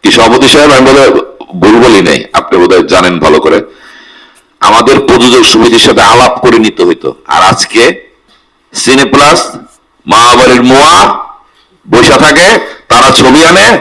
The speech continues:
বাংলা ছবি আসলো কি আসলো না, তাদের কিছু আসে যায় না। এক দেশের দুই আইন কিভাবে চলে? আপনি এখানে বইসা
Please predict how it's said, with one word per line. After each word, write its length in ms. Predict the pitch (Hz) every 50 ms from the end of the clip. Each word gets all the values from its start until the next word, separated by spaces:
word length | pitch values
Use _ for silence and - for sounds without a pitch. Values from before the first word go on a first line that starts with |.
| -
বাংলা 320 | - 175 254 262 269 262 -
ছবি 260 | - - 131 151 175
আসলো 420 | - - - - - - 139 147
কি 120 | 139 151 147
আসলো 320 | 139 117 - - - 127
না, 140 | 123 135 135
তাদের 280 | - 113 110 110 110 -
কিছু 220 | - - - -
আসে 360 | - - - - - - 92
যায় 200 | 80 82 82 73
না। 160 | - 50 50 - _ _ _ _ _ _ _ _ _ _ _ _ _ _ _ _ _ _ _ _ _ -
এক 240 | - 147 170 175 165
দেশের 260 | 160 170 - 180 165
দুই 200 | 151 165 160 160
আইন 180 | 170 170 170 160
কিভাবে 360 | - 160 160 160 156 160 160
চলে? 400 | 160 156 139 - - - - - - - _ _ _ _ _ _ _ _ _ _ _ _ _ _ _ _ _ _ _ _ _ _ _ _ _ _ _ _ _ -
আপনি 260 | - - - - 160
এখানে 240 | 156 - 175 175 170
বইসা 600 | 156 160 165 - 170 160 156 156 143 - - -